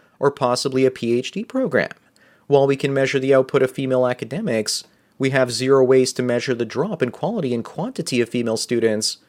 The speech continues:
in higher education. But universities are just going to push women into graduate programs regardless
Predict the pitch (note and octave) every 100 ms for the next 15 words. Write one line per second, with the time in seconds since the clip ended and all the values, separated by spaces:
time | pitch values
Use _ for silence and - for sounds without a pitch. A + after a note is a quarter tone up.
0 | _ _ - A#2+ - A#2 B2 A2+ G#2+ B2
1 | C3 E3 A3+ - - - _ _ _ _
2 | - C#3+ C#3 C3+ C#3 - C#3 C3+ C3+ C3+
3 | C3 C3+ C3 C3 B2+ C3 - C3+ B2+ B2
4 | C3 A#2+ F#3+ B3 D#3 - B2 A#2 A#2 A2+
5 | A2+ C3 A#3 D3+ A2+ G#2+ -